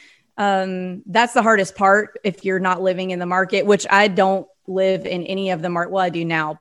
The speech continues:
but I didn't when I started, live in any of the markets that I invest in. Um, and none of my clients live in the markets that they invest in. And, uh, so once you find the cleaner and the handy person, you just need the apps for Airbnb and V R B O.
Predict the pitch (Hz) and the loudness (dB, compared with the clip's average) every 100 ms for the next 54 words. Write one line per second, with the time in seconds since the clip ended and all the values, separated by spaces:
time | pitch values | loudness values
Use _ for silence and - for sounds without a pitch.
0 | _ 180 160 180 180 196 180 170 160 - | _ -12 -8 -4 -2 -2 -2 -6 -8 -6
1 | 185 175 160 160 _ _ 208 202 190 175 | -4 -4 -6 -12 _ _ -4 0 0 -2
2 | - 185 180 180 185 185 175 175 175 170 | -8 -8 -8 -8 -6 -6 -6 -6 -6 -8
3 | 175 165 - - 170 165 165 160 196 - | -6 -8 -10 -8 -6 -4 -6 -4 -6 -4
4 | 294 302 294 - - _ _ - 190 190 | -4 -4 -6 -14 -20 _ _ -4 -2 0
5 | 185 185 - - 214 214 233 226 196 190 | -2 -8 -8 -2 2 4 4 2 2 0
6 | - 190 170 139 - - 202 190 185 160 | 0 -2 -2 -2 -8 -14 -6 0 0 0
7 | 180 170 160 156 170 180 156 165 156 151 | -2 -2 -4 -6 -10 -12 -10 -8 -8 -8
8 | 147 - - - _ _ _ _ 196 196 | -12 -14 -18 -18 _ _ _ _ -6 -4
9 | 190 185 190 180 180 175 208 208 240 - | -4 -4 0 0 0 -2 -6 -6 -6 -6
10 | 285 285 240 233 226 226 196 185 208 208 | -4 -2 -2 -4 -6 -4 -4 -4 -4 -4
11 | 208 208 - 208 190 175 190 202 190 175 | -4 -4 -4 -6 -6 -6 -6 -4 -2 -2
12 | 160 175 185 - - - 196 175 180 170 | -2 -2 -2 -4 -10 -6 -4 0 0 0
13 | 180 175 180 180 170 185 175 180 185 180 | -4 -4 -4 -6 -6 -6 -6 -4 -2 -2
14 | 180 185 | -2 -4